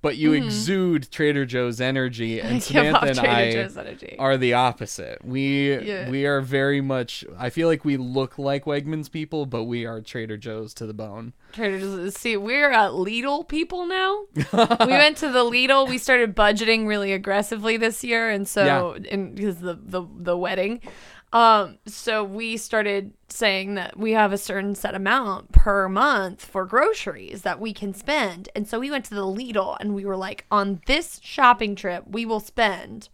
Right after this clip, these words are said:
Speaker 2: one hundred and twenty dollars. That is all we can spend."
Speaker 1: Whoa.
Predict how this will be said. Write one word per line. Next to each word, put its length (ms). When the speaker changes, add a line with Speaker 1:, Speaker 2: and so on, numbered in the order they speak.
Speaker 2:
one 380
hundred 360
and 160
twenty 320
dollars. 460
That 160
is 100
all 220
we 80
can 180
spend." 840
Speaker 1:
Whoa. 540